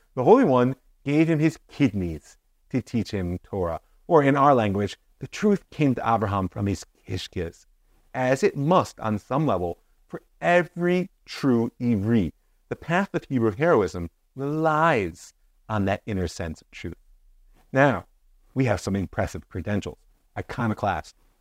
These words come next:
autodidact, miracle-working, faith martyr, but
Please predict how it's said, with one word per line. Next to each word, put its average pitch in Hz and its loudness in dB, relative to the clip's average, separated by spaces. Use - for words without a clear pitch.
autodidact, 123 2
miracle-working, 147 2
faith 185 2
martyr, 147 2
but 294 0